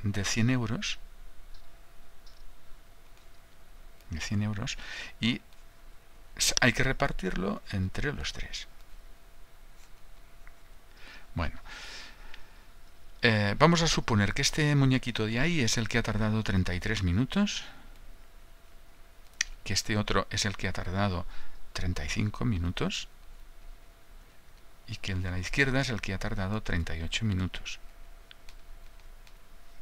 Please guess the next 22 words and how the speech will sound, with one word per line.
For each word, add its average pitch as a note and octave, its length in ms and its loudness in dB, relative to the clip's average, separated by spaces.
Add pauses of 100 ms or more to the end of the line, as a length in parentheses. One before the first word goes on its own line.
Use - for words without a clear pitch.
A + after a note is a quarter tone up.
(1040)
A F#2 60 -4
este G#2+ 220 2
le, G#2+ 140 0
le F#2+ 180 0
llamamos, G2+ 400 2 (120)
vamos G#2 280 4
a G#2+ 60 4
llamar G2+ 400 4 (360)
a F#2 120 -4
ese G#2 180 4
tiempo, D3 560 4 (120)
vamos G#2 260 0
a F#2+ 40 0
llamarle, G#2+ 640 2 (600)
eh, G#2 320 -2
X A#2 180 2
sub - 220 4
uno, E2 260 0 (340)
¿vale? B2 280 -2 (180)
X - 220 -2
sub F2+ 220 -2
uno. E2 180 -4